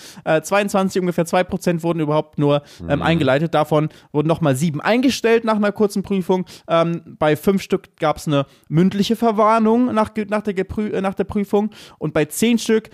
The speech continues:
Speaker 1: gab's eine Verwarnung mit einem Verwarngeld, aber in niedriger Höhe. Ähm, und zwar in Gesamthöhe, äh, im Durchschnitt von fünfunddreißig Euro. Also die zehn Verwarngelder waren im Durchschnitt, äh, fünfunddreißig Euro, also auch sehr, sehr gering. Das heißt, von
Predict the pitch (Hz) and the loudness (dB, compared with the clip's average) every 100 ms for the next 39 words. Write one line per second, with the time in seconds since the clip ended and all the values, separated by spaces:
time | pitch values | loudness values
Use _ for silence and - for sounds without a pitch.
0 | _ 175 165 170 160 147 170 180 180 160 | _ -4 -2 -2 -2 2 2 2 0 -2
1 | - 156 151 139 131 143 147 135 143 127 | -2 -2 -2 -2 0 0 0 -2 -2 -4
2 | 135 127 - 127 139 143 120 107 123 131 | -2 -4 -6 -6 -6 -4 -2 0 2 2
3 | 151 _ _ _ _ _ _ _ - - | 0 _ _ _ _ _ _ _ -20 -6
4 | 123 123 127 147 131 117 147 196 - 135 | -4 -2 -2 -2 -2 0 -2 -2 -4 -2
5 | 113 131 170 _ _ _ - 156 156 226 | 2 2 -2 _ _ _ -2 0 2 2
6 | 233 220 - - 180 170 165 180 170 139 | 2 -2 -6 -6 0 0 0 -2 0 -2
7 | 131 - 120 107 101 - 127 135 135 - | -2 -2 -2 -2 -6 -6 -4 -4 -6 -2
8 | 175 170 143 160 165 156 139 135 131 151 | 0 0 0 0 2 2 2 0 -2 -4
9 | 143 - 107 131 - 151 131 117 113 147 | -4 -6 -4 -4 -4 -4 -2 -2 -2 -2
10 | 165 147 120 110 - 139 139 135 127 123 | 0 0 -2 -6 -6 -2 0 0 -2 -2
11 | 135 170 - - - - 143 - 151 147 | -4 -4 -10 -20 -16 -4 -4 0 -2 -2